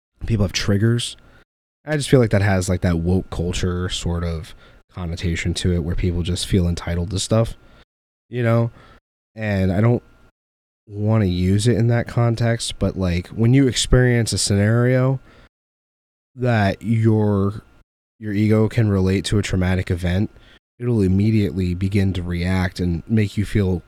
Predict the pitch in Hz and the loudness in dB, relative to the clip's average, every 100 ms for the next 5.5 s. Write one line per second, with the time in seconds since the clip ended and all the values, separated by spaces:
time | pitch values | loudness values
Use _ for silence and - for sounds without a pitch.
0 | - 107 90 - 101 98 82 80 76 - | -4 -4 -2 -2 -2 -2 -6 -8 -8 -10
1 | 73 - - _ _ _ _ _ _ _ | -10 -12 -18 _ _ _ _ _ _ _
2 | _ _ _ _ 98 90 87 90 - 117 | _ _ _ _ -8 -4 -2 0 0 2
3 | 131 120 98 90 - - 104 101 98 87 | 2 2 0 -2 -10 -6 -2 0 0 0
4 | 95 98 110 98 95 87 - 85 76 98 | 0 2 0 0 -2 -6 -6 -6 -2 -2
5 | 104 98 90 90 | 0 0 0 -2